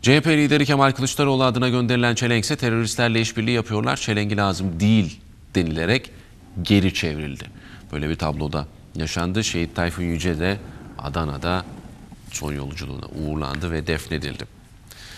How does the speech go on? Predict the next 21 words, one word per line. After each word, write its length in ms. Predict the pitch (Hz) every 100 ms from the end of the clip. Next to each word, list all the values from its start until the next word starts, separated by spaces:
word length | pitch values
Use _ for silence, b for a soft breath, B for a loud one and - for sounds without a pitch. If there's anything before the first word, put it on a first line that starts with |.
| B B -
Ankara 340 | 120 113 107
mesaisi 560 | 104 - 98 101 139 110
Bursa 240 | 107 107
Spor 300 | 90 - 92
Yönetimi'nin 760 | 90 90 90 85 85 104 110
yapmış 500 | 107 98 90 - 87
olduğu 300 | 90 82 95
ziyaret. 600 | 110 98 95 92 85 - - - - - - - -
Yine 300 | 78 82 95 - -
Kent 260 | 85 76
Gazetesi'nde 560 | 85 78 76 76 80 73
de 120 | 78
var. 200 | 98 95 B B B B
Sürmanşete 760 | - 175 165 135 117 120 156 - B B -
paralel 320 | 131 135 131
yapıya 240 | 120 113
yönelik 340 | 107 104 101 101
olarak 400 | 95 95 95 -
gerçekleşen 640 | 92 87 90 - 87 104
ikinci 380 | 98 - 87 92
dalga 440 | 92 87 85 85